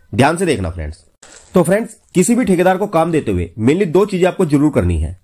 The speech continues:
पहली तो ठेकेदार से ये जरूर क्लियर करें कि वह आपको मकान कितने टाइम में कंप्लीट करके देगा,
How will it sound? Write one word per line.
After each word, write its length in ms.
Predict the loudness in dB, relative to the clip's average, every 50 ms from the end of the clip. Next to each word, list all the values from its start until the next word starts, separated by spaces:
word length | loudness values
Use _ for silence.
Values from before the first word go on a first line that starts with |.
| _ _
पहली 240 | 0 2 4 4 4
तो 100 | 2 0
ठेकेदार 440 | 0 2 0 0 2 2 0 0 0
से 100 | 0 2
ये 140 | 2 2 2
जरूर 300 | 2 2 2 2 2 2
क्लियर 300 | 2 2 4 4 2 2
करें 240 | 0 -2 -2 -4 -6 -12 _ _ _ _ _
कि 100 | 0 2
वह 260 | 2 2 0 2 2
आपको 260 | 0 0 0 -2 0 0
मकान 280 | 0 0 0 -2 -2
कितने 280 | -2 -4 0 0 0 2
टाइम 180 | 2 0 0
में 80 | 0 -2
कंप्लीट 320 | -2 -2 -2 -2 -4 -2
करके 220 | -2 -4 -2 -2 -2
देगा, 260 | -2 -4 -4 -6